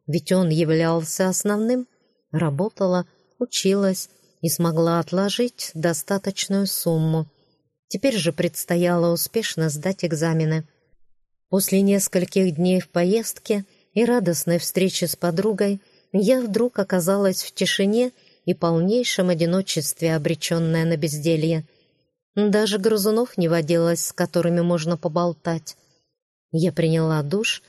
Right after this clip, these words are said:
переоделась в свежее платье, потом перекусила купленным на последней остановке дилижанса пирогом.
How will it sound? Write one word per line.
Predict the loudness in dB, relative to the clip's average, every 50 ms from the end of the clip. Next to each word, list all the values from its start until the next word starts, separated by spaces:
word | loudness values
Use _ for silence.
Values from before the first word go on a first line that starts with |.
| _ _ _ _ _
переоделась | 0 2 2 2 2 2 2 2 2 2 2 0
в | -2 -4
свежее | -4 -2 0 0 0 2 0 0 -2 -2
платье, | -2 -4 -4 -4 -4 -4 -6 -4 -2 0 0 -2 -4 _ _ _ _ _ _ _
потом | _ -4 -2 -2 -6
перекусила | -2 -2 -2 -2 -2 -2 -4 -4 -2 -2 0 0 0 0
купленным | -2 -4 -8 -10 -6 -2 -2 0 0 0 0 0 0
на | -2
последней | -2 -2 -4 -4 0 -2 -2 0 0 0
остановке | -2 -2 -2 -2 -2 -2 -2 -2 -4 -6 -6 -6 -4
дилижанса | -2 -2 -2 -2 -2 -2 -2 -2 -2 -2 -2 -4 -4 -6 -6
пирогом. | -4 -4 -2 -2 -2 -2 -2 -2 -2 -2 -2 -4